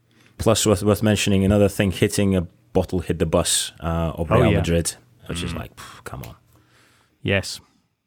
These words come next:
Speaker 2: Real Madrid goes through to the semi-final with Chelsea. Curiously, they've never met in the Champions League before. But, uh, all sorts of, uh, reunions potentially here. Thibaut Courtois against his old club. Maybe Eden Hazard too,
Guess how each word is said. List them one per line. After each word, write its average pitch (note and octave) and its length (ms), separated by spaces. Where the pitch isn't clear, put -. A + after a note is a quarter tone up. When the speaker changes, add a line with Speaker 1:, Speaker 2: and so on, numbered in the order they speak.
Speaker 2:
Real C3 160
Madrid C#3 200
goes D3 240
through D3+ 200
to C3+ 160
the A#2+ 40
semi-final C3+ 400
with C3 120
Chelsea. D3+ 540
Curiously, B3+ 420
they've G3 120
never G#3+ 280
met G#3+ 340
in E3 300
the C#3 100
Champions D3 560
League D3 240
before. C#3+ 760
But, - 320
uh, A2+ 120
all C#3+ 160
sorts C#3+ 300
of, A#2 180
uh, B2 80
reunions B2 640
potentially - 720
here. A#2+ 240
Thibaut C3+ 340
Courtois D3+ 400
against A#2 280
his A#2 80
old A#2+ 140
club. B2 300
Maybe E3+ 640
Eden A#2+ 360
Hazard A#2 420
too, C3+ 440